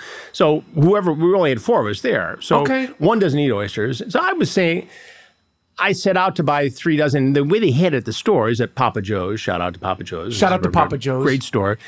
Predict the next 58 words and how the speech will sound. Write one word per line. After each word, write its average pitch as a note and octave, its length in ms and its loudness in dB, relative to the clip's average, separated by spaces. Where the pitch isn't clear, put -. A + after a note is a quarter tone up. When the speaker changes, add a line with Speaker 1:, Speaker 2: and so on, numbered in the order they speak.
Speaker 1:
And D#3+ 160 2
I D3+ 140 -2
went F#3+ 220 2
in A#3 100 2
there B2 320 0
thinking, B2+ 460 -2
"They A#3 80 -2
must B3 180 0
have G#2 140 -2
good G#2 100 0
oysters D#3 400 -2
here. G#2+ 80 -2
They C#3+ 120 -2
got G2 100 0
everything A2+ 240 2
else G3+ 200 -2
is F#2+ 80 -12
good." G2 280 -6
And C3 100 4
they C#3+ 160 4
actually E3+ 280 2
had, C3+ 320 0
uh, G2+ 240 0
bushels E3+ 460 2
of B2+ 100 2
oysters G3+ 560 -2
out D#3+ 240 2
in B2+ 120 0
front F3 220 0
of C#3 60 -2
the A2+ 260 -2
seafood G3+ 360 0
counter B2+ 220 2
where A#2+ 140 2
you D3 100 2
could A#2 360 0
grab D#3 280 0
them. A2+ 160 2
They B2+ 220 0
give - 100 2
you C#3 80 4
Speaker 2:
Okay. D3 300 2
Speaker 1:
a, - 20 -2
a - 60 -6
plastic A#2 380 -2
glove, G2+ 280 0
and E3+ 100 2
you B2 100 0
have G2+ 200 0
a C3+ 60 2
bag, E2+ 340 0
and G#2+ 80 0
you G2 60 -2
fill G2 160 0
up G#2 100 -2
the - 100 -4
oysters. A#2+ 360 -2
And D#3+ 100 0